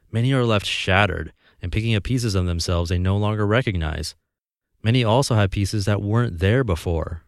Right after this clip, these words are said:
disordered eating habits, a bad body image, and obsessive workout habits. All of these are the ugly side of health and fitness.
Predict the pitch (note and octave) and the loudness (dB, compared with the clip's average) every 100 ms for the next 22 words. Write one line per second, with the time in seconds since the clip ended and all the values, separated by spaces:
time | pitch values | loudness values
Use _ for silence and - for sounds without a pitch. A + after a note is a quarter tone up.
0 | _ G2 F#2+ G2 F#2+ F#2 G2 G#2+ G2+ G2+ | _ -4 0 2 2 0 0 0 2 2
1 | G2+ G#2 - - - D#2 F2 F#2 E2+ F2 | 2 -2 -4 -12 -10 -4 0 0 2 0
2 | G2 G2 G2 G2+ G2+ - E2+ F2 F#2 F2 | 2 0 0 0 -2 -6 -4 -2 -2 -2
3 | G#2 F#2+ F2+ F#2 G#2+ F2+ E2+ E2 D#2+ E2 | -2 0 0 0 0 2 2 0 -2 -4
4 | - - _ _ _ _ _ _ - F#2 | -8 -16 _ _ _ _ _ _ -4 2
5 | B2+ C3 F#2 F2 D#2+ D#2 - E2 E2 F#2 | 4 4 2 -2 -2 -6 -6 -6 -2 -2
6 | G#2 F#2+ G2+ F#2+ A#2 C3 F2+ D#2+ E2+ E2+ | 0 -2 0 0 0 0 -4 -2 -2 -2
7 | E2 G2+ G2 D#2+ - | -4 -4 -4 -4 -6